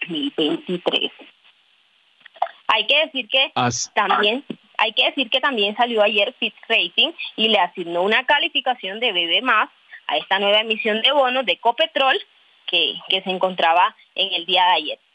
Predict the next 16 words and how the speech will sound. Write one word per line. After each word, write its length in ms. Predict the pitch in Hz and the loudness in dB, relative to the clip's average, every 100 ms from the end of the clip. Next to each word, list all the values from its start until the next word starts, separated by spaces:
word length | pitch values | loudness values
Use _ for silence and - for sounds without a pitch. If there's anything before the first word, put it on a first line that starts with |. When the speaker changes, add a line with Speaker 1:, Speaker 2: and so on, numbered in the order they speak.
| _ | _
Speaker 1:
Sorpresivo, 540 | 220 214 214 214 262 285 | -10 -6 -6 -6 -4 -4
como 160 | 311 302 | -4 -4
usted 180 | 240 | -2
lo 80 | 254 | 0
decía, 380 | 262 254 302 339 | 0 0 0 0
después 320 | 269 220 202 196 | 0 -4 -2 0
de 80 | 233 | 2
un 80 | |
año 260 | 247 277 330 | 0 0 -2
volvió 480 | 247 202 190 214 220 | 0 0 0 0 0
Ecopetrol 480 | 302 311 277 262 359 - - - | 2 0 0 0 -2 -6 -14 -6
al 160 | 220 | -2
mercado 340 | 220 202 208 220 | 0 2 2 2
internacional 720 | 254 294 285 247 214 226 349 - | -2 -2 0 -2 0 0 0 -2
y 100 | - | -8
bueno, 260 | 180 160 | -6 -6